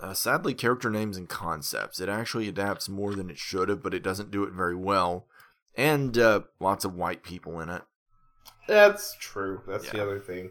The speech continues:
Speaker 1: Yeah. Uh, so, you know, you think that happened? G I Joe only happened because, uh, well, for one thing, Transformers was a huge hit. And for another thing,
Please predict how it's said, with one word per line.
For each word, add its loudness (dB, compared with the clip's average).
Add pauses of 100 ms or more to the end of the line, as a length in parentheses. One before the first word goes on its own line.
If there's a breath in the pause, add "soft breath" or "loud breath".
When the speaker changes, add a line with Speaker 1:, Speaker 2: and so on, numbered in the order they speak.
(140)
Speaker 1:
Yeah. -6 (440 soft breath)
Uh, 8 (460)
so, 6
you -2
know, 4 (100)
you -10
think -2
that 4
happened? 0
G 2
I 8
Joe 2
only 0
happened -6 (440)
because, -2 (1160)
uh, 2
well, 2
for -10
one -2
thing, -8
Transformers -10
was -16
a -18
huge -12
hit. -6
And -12
for -2
another 0
thing, -8